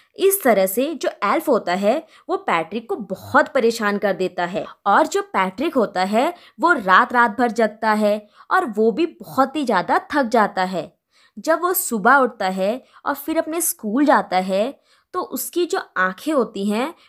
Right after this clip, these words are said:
वो पूरी तरह से सूजी हुई और लाल दिखाई दे रही होती हैं। और आखिरकार स्कूल का अंतिम दिन भी आ जाता है और जो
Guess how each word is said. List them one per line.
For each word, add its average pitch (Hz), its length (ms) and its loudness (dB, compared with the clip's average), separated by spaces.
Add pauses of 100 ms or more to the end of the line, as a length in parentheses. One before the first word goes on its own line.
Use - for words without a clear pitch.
(120)
वो 330 100 -2
पूरी 226 400 -2
तरह 294 220 4
से 277 160 -2
सूजी 220 600 0
हुई 262 160 0
और 359 280 0
लाल 226 360 2
दिखाई 226 340 -2
दे 214 160 0
रही 202 140 -2
होती 185 400 -6
हैं। 160 180 -12 (460)
और 151 200 -4 (140)
आखिरकार 262 680 2
स्कूल 311 460 -2
का 381 140 2
अंतिम 233 580 0
दिन 202 180 0
भी 277 140 2 (100)
आ 233 160 4
जाता 196 320 -2
है 175 360 -10 (380)
और 277 200 0
जो 381 120 -4